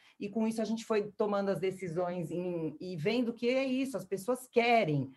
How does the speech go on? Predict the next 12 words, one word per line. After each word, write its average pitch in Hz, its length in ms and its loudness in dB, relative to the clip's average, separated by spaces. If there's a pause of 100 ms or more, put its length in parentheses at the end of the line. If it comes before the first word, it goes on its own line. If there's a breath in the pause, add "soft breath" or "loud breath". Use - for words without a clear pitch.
(180 soft breath)
as 156 100 -10
pessoas 208 320 -6
querem 226 360 4
a 190 60 0
evangelização, 165 720 -4
as 151 100 -4
pessoas 196 320 -10
querem 196 380 4
as 160 100 -4
imagens 165 500 -4
lindas, 180 540 -2
querem, 185 400 2